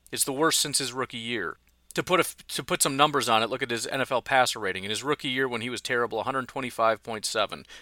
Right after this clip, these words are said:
Twenty sixteen, it was seventy point one. Twenty seventeen, ninety-four point eight. In twenty eighteen, one twenty-seven point eight. That's worse than his rookie year. Now, that's just one metric, but it's, you know, it's what it is.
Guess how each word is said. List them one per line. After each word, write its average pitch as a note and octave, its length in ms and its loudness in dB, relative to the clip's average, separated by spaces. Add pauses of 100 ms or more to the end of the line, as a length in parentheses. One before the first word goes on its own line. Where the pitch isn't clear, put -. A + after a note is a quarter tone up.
Twenty D3 240 -4
sixteen, D3 420 0
it C3 60 -4
was A2 140 0
seventy C3+ 420 2
point A2+ 320 -6
one. C#3+ 320 -2 (240)
Twenty C#3+ 240 -2
seventeen, C#3 480 2
ninety-four B2+ 520 0
point A#2+ 280 -4
eight. B2 220 -2 (240)
In A2+ 80 -6
twenty D3 320 0
eighteen, C#3 400 0
one D#3 180 2
twenty-seven C#3 640 2
point A#2+ 240 -4
eight. G2+ 120 0
That's G#2 160 -2
worse C#3 240 -2
than B2+ 140 -4
his A2 140 -4
rookie A#2+ 240 -8
year. G2+ 400 -8 (360)
Now, C3 80 6
that's C#3+ 140 10
just B2 160 -2
one B2+ 320 2
metric, C3+ 540 4
but A#2+ 100 2
it's, - 320 -4
you C#3 120 -8
know, G2 180 -6 (720)
it's - 100 -12
what C3+ 140 0
it B2 80 -4
is. C#3 340 0